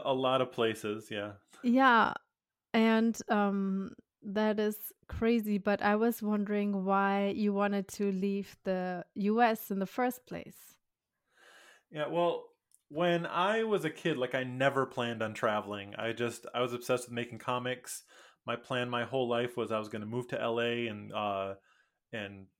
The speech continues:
Speaker 1: start working with Disney and
Speaker 2: Mm-hmm.
Speaker 1: do the, do all that. And then, like, the year that I graduated from animation school was when the entire animation industry got laid off.
Speaker 2: Oh.
Speaker 1: And there were no jobs. And I'm like,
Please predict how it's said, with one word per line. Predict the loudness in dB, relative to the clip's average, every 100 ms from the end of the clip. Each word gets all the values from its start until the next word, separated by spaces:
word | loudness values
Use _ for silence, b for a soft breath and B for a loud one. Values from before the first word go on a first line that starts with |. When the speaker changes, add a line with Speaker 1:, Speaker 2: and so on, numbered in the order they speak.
| _
Speaker 1:
start | -6 2 2 2
working | -4 -4
with | -4 0
Disney | 0 0 -6 -8 -10 -14 _ _
and | 0 2
Speaker 2:
Mm-hmm. | 4 2 2
Speaker 1:
do | -2
the, | -2 -2 -4 -10 -10 0
do | 2
all | 4
that. | 2 2 0 -2
And | -4
then, | -6 -4
like, | -4 -4 -8 -14 -20 _ _ _ _ -8
the | -4
year | 2 2
that | 4
I | 2
graduated | 2 2 2 -2 -4 -4
from | -10
animation | -8 -4 -4 -4 -10
school | -4 -4
was | -4 -6 -8
when | -8 -6
the | -8
entire | -8 -4 -2 -2
animation | -4 -6 -6 -8 -10
industry | -12 -12 -8 -6
got | -4
laid | -4 -4
off. | -6 -8 -18 -20 _ _ _ _ _ 2
Speaker 2:
Oh. | 4 4 2 -2 -4
Speaker 1:
And | -4
there | -2
were | -2
no | -2 -4
jobs. | -2 -2 -4 -8
And | -8
I'm | -8 -8
like, | -10